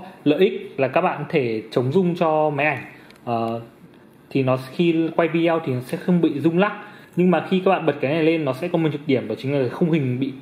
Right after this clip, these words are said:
crop lại, có là cái khung hình của bạn, ờ, nó sẽ bị hẹp hơn so với bình thường.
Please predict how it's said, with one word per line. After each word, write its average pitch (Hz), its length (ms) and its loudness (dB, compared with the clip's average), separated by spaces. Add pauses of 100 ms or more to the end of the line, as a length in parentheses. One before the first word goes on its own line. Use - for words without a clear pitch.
(140)
crop 202 280 4
lại, 147 280 -2
có 139 60 -2
là 156 180 0
cái 131 100 0
khung 165 180 -2
hình 139 180 0
của 107 60 -4
bạn, 131 180 0 (480)
ờ, 127 280 0
nó 123 80 0
sẽ 175 140 -2
bị 175 180 0
hẹp 139 300 -2
hơn 160 220 2
so 160 140 -2
với 139 100 0
bình 143 180 -2
thường. 131 220 2